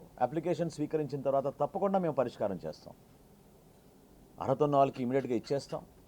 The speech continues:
అర్హత లేని వారికి ఈ కారణాల వల్ల మేము ఇవ్వలేకపోతున్నాం అని చెప్తాం. గ్రామ సచివాలయం, వార్డు సచివాలయం నుంచి వస్తారు, ఎగ్జామిన్ చేస్తారు,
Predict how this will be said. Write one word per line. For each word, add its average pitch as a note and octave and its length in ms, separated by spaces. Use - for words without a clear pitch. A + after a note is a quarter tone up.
అర్హత B2+ 200
లేని C3+ 240
వారికి B2+ 240
ఈ - 20
కారణాల B2 460
వల్ల C3+ 200
మేము B2+ 100
ఇవ్వలేకపోతున్నాం C3 580
అని B2+ 120
చెప్తాం. C#3+ 260
గ్రామ A#2+ 200
సచివాలయం, C#3 460
వార్డు B2+ 220
సచివాలయం C3 280
నుంచి A#2+ 240
వస్తారు, C#3+ 320
ఎగ్జామిన్ B2 400
చేస్తారు, C3+ 340